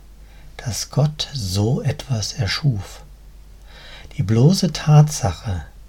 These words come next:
dass ich solche Dinge sehe, beweist, dass ich Gott nicht verstehe.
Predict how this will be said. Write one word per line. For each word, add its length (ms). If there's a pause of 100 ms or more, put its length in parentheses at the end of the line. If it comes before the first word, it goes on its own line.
(360)
dass 160
ich 140
solche 420
Dinge 320
sehe, 640
beweist, 760 (260)
dass 240
ich 240
Gott 320 (220)
nicht 200
verstehe. 600